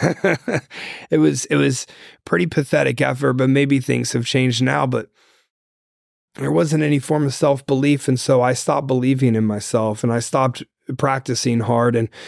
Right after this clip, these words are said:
I stopped having any sort of standard. I would just play video games, and my grades weren't very good, and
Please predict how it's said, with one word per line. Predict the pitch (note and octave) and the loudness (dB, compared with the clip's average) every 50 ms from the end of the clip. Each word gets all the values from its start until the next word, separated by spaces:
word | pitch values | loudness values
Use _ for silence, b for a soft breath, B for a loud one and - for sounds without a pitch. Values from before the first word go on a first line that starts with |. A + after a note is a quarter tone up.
| B B B B | B B B B
I | C3+ C3+ | -2 -2
stopped | B2+ - - C3+ C#3 C3 - | 0 0 0 -2 -2 -2 -2
having | C#3+ C#3 C#3+ C3+ C#3 C3+ C3 | -2 0 0 2 2 2 4
any | B2 B2+ B2+ B2 | 4 4 2 2
sort | - - B2+ A#2+ | 2 0 0 0
of | A#2 - | 0 -2
standard. | - - C3 B2+ B2+ B2 B2 A#2+ | -2 -2 0 0 0 0 2 2
I | A#2+ B2 | 2 2
would | B2 B2+ | 0 0
just | A#2 B2+ B2+ A#2 - - | 2 2 0 0 -2 -4
play | - - C3+ C3+ C3 | -2 0 0 0 2
video | A#2 A#2+ A#2+ A#2+ A#2+ B2 B2 A#2 | 2 2 2 4 4 2 2 2
games, | A2+ A#2+ A#2+ A#2+ A#2+ A#2+ A#2+ A#2 | 2 2 2 2 2 2 2 2
and | B2+ A#2+ | 2 2
my | A#2+ A#2+ A#2 | 2 2 0
grades | G#2+ A#2+ A#2+ B2 B2 A#2+ A2+ A2+ | 0 0 2 2 2 0 -2 -2
weren't | A2+ A#2 A#2 A2+ A2+ | -2 -2 -2 -4 -4
very | G#2+ B2+ B2 A#2+ A#2+ A#2 | -2 2 2 2 2 2
good, | A2 G#2+ A#2+ A#2+ A#2+ A#2+ A#2+ A#2+ A#2 | 0 0 0 2 4 4 2 2 0
and | A#2 A2 G#2+ G2+ | -2 -4 -6 -8